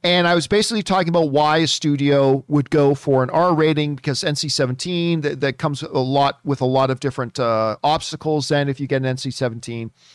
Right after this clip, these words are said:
And, like, does it have to be, do you, do you, do you have to throw in, like, a lot of that filthy? And I said, "Now, don't get me wrong, I love the filthy. Bring on the filthy." That's all I s-, that's what I said.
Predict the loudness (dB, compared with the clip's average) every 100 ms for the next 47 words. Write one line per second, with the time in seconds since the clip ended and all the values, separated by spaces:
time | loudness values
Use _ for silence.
0 | _ -20 -20 -16 -4 0 0 2 0 0
1 | -2 0 -2 -2 -2 -4 -2 0 0 -2
2 | -4 -6 -8 -10 -10 -12 -12 -4 0 0
3 | -2 -2 0 2 0 0 -4 -2 -2 0
4 | 0 -2 -2 -2 -2 -4 -2 -2 -2 0
5 | -2 -4 _ _ -2 0 2 2 2 0
6 | 2 4 4 0 -4 -10 _ _ _ _
7 | _ _ _ -2 2 4 4 4 2 -2
8 | -2 0 2 2 0 -2 -2 -10 _ _
9 | _ _ _ _ _ _ _ -10 0 2
10 | 4 4 4 2 0 -2 0 0 0 -8
11 | -8 _ _ _ _ _ _ _ _ _
12 | _ _ _ _ -4 0 2 2 0 -2
13 | 2 0 2 0 -4